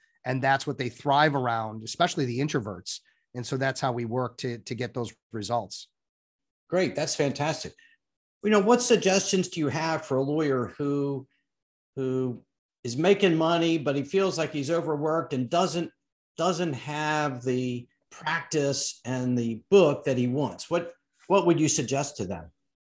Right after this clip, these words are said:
Speaker 1: Yeah, we need to look at the lawyer's sort of holistic life of,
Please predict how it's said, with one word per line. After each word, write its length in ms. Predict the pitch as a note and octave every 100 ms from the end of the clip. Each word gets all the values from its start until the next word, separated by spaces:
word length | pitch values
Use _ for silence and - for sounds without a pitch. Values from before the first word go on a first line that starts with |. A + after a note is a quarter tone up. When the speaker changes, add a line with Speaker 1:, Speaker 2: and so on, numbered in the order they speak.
| _ - _ F3
Speaker 1:
Yeah, 140 | F3+
we 100 | F3+
need 200 | A3+ C4+
to 80 | F#3+
look 300 | E3 G3 F#3+
at 340 | E3 D#3+ D3 B2+
the 140 | C#3
lawyer's 880 | B2+ C3+ D3+ D3+ D3 C3 - - - _
sort 220 | - D#3+ C3+
of 100 | -
holistic 920 | - F3 E3 D#3 D3+ - D3 C3 - - _
life 580 | B2+ C3+ C#3+ C#3 C3 - -
of, 420 | C3+ B2+ B2 A2+